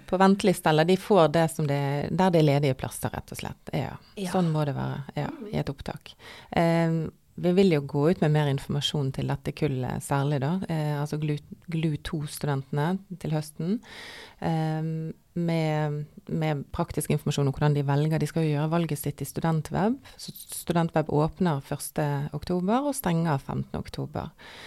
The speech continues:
Speaker 1: Ehm, og vi pleier å ha fagvalgdager, som vi kaller det, der studentene kan, eh, komme på stand på campus og møte fagmiljøene og snakke med de og,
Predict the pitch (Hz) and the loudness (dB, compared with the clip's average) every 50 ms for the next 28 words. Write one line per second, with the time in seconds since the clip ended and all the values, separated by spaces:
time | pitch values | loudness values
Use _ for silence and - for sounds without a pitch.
0 | - - - - - - - - - - 160 160 156 160 160 160 160 156 156 160 | -18 -18 -20 -20 -20 -20 -20 -12 -6 -4 -2 -2 0 0 -2 -2 -2 -4 -4 -6
1 | 160 - - - 165 165 165 160 160 160 160 160 156 165 165 - - 180 165 165 | -6 -8 -8 -6 -4 -2 -2 -2 -2 -2 -2 -2 -2 -2 -2 -2 0 2 2 2
2 | 175 185 196 196 170 156 156 156 180 180 170 151 - - - 156 156 160 156 - | 4 4 4 4 2 2 2 2 4 4 2 2 0 -2 0 0 0 2 2 4
3 | 196 196 185 156 151 139 143 147 - - 143 - 147 143 147 143 147 151 175 208 | 4 4 4 4 4 2 2 2 0 -2 -4 -2 -2 -2 0 0 2 2 2 2
4 | 233 214 196 180 175 165 156 - - - 175 165 156 - - 151 151 - 151 151 | 2 2 2 2 0 -2 -4 -4 -2 0 0 0 0 -2 -4 -6 -4 -2 -2 -2
5 | 147 147 - - - - - - - - - - - _ _ _ _ - 160 156 | -2 -2 -2 -2 -4 -4 -4 -4 -6 -6 -8 -10 -14 _ _ _ _ -4 -2 0
6 | 156 160 170 165 160 151 143 143 143 151 - - - 156 - - - 160 160 175 | 2 2 2 2 2 2 0 0 -2 -6 -6 -6 -6 -6 -2 -2 0 2 4 6
7 | 196 220 233 233 - - - 165 160 - - 180 175 170 - - 196 240 285 - | 6 6 4 4 -2 -4 -4 -4 -2 0 0 0 0 -2 -2 0 0 0 0 -2
8 | - - - 180 175 165 156 156 160 - - 170 - - 156 151 151 160 170 175 | -6 -4 -2 0 0 0 0 0 -2 -2 -4 -8 -6 -4 -2 -2 0 0 0 2
9 | 170 160 151 147 147 143 143 147 180 220 262 254 208 202 - - 165 - - - | 2 2 2 2 0 0 0 -2 -2 -2 -2 -2 -4 -4 -4 -4 -6 -6 -6 -4
10 | 175 165 156 156 160 160 160 156 156 151 147 151 156 151 151 156 151 | -4 -4 -2 -2 -2 -2 -2 -2 -2 -2 -2 0 0 0 -2 -2 -4